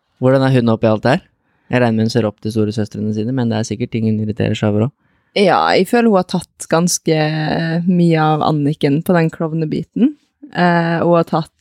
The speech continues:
Speaker 2: litt sånn omsorgen til Mona, egentlig, og litt sånn her, hun er veldig lik Mona, men hun har veldig mye attituden til Anniken, så det er litt sånn, hun er en god mix,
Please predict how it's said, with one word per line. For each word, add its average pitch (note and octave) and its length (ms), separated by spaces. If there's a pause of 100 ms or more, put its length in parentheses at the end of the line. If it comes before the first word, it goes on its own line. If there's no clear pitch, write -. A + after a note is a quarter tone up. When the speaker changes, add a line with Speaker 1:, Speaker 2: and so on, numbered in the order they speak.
Speaker 2:
litt F3 180
sånn D#3+ 360 (1300)
omsorgen E3+ 720
til F3 100
Mona, E3+ 340
egentlig, F3 400
og F3 480 (400)
litt G#3+ 120
sånn G#3 120
her, F#3 160
hun G#3+ 140
er F#3+ 80
veldig F#3+ 200
lik F3 280
Mona, D3+ 280
men F#3+ 300 (400)
hun G#3 100
har F3+ 220
veldig E3+ 240
mye E3 160
attituden D#3 460
til E3 100
Anniken, D#3+ 420
så - 160
det F#3+ 140
er E3+ 80
litt F#3+ 120
sånn, F3+ 140
hun A3+ 140
er A3 120
en F3+ 140
god D#3 200
mix, - 280